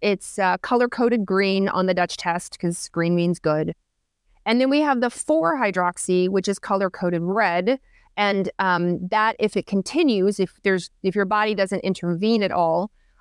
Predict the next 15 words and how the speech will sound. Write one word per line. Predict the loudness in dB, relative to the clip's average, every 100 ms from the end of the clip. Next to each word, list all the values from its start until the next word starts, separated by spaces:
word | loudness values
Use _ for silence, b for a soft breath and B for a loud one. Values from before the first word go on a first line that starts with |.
| _
then | -4 0 0 0 -2
it | -2 0
will | 0
continue | -2 0 2 2
down | 0 -2
a |
pathway | -4 -6 0 0
that's | 0 -2 -4 -6
called | -2 0
a | 0
quinone | -4 -8 -4 0 2 2 0 -2
pathway | -2 -4 -2 0
with | 0 -4
a |
Q | -2 2 2 0